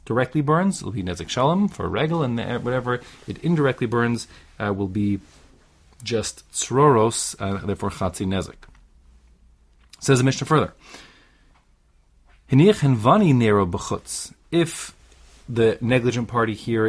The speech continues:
is the shopkeeper who put his candle outside his shop, meaning in the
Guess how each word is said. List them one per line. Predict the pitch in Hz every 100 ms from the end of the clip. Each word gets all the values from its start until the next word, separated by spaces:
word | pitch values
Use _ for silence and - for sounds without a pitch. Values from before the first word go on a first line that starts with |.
| 107
is | 123 113 101
the | 104
shopkeeper | - 135 - - 95 95
who | 107
put | - 135
his | 117
candle | - 131 123 117 113 - - _ _ -
outside | 123 165 175 135 104
his | 92
shop, | - 95 135 -
meaning | 98 98 - 143
in | 147
the | 123